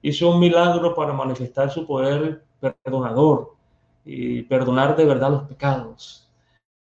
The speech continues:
Los que creemos en Dios debemos vivir en estos tiempos, eh,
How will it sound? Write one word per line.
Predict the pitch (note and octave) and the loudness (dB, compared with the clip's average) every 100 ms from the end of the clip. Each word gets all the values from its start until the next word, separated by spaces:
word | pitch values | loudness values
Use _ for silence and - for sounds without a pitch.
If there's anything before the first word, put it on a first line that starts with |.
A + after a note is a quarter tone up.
| _ _ _ _ _ _ _ _ _ _ | _ _ _ _ _ _ _ _ _ _
Los | C3 | -8
que | - D3+ | -2 -2
creemos | D3+ D#3 E3 F#3 F#3 | 2 4 4 0 0
en | F3 D#3+ | -2 0
Dios | D3+ E3 F3 | 2 2 2
debemos | E3+ D#3+ D#3+ E3 F3 E3+ - - - | 2 2 0 0 0 -2 -6 -12 -8
vivir | C#3 C#3+ D#3 | -2 0 0
en | E3+ D#3+ | -2 -4
estos | D3 E3 D#3 | -10 -14 -14
tiempos, | - D#3+ D#3+ D#3+ E3+ E3+ E3 - _ _ _ _ _ _ - | -8 -6 -6 -4 -4 -4 -8 -16 _ _ _ _ _ _ -16
eh, | - - B2 | -12 -10 -10